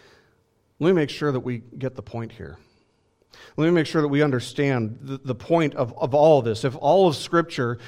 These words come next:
is profitable for teaching, reproof, correction, and training in righteousness, then what purpose,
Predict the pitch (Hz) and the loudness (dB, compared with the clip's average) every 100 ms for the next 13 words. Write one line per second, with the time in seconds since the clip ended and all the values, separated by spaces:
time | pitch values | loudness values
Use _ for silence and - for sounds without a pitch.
0 | - 147 - - 170 180 170 135 120 120 | -4 -4 -4 2 4 4 2 -2 -2 -4
1 | 123 135 120 - 175 175 156 135 131 151 | -4 -4 -4 0 0 0 0 0 0 -2
2 | - 139 - 143 139 147 - 127 113 151 | -2 -4 -4 -2 0 0 -2 -4 -4 -2
3 | 147 127 113 120 143 151 123 - 110 107 | 0 0 -2 0 -2 -2 -8 -8 -8 -8
4 | - - - - - 165 170 170 - 151 | -10 -14 -20 -20 0 4 4 2 -2 -6
5 | 139 196 - - 196 180 120 123 - | 2 2 2 0 2 2 -2 -4 -10